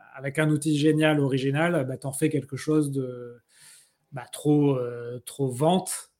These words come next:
et, euh, c'est, et le prospect, finalement, euh, c'est dommage, c'est un coup d'épée dans l'eau. Donc,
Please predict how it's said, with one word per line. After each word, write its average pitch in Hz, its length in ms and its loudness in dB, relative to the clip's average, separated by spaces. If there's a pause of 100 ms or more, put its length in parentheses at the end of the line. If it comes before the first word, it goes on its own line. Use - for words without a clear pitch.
(200)
et, 160 320 6
euh, 139 100 0
c'est, 135 220 -6
et 135 80 -4
le 139 80 0
prospect, 135 380 -4
finalement, 139 600 -4
euh, 117 500 -14
c'est - 160 -10
dommage, 151 280 0
c'est 131 60 -8
un 120 60 -12
coup - 120 -8
d'épée 139 240 2
dans 139 140 2
l'eau. 139 160 2
Donc, 120 180 -14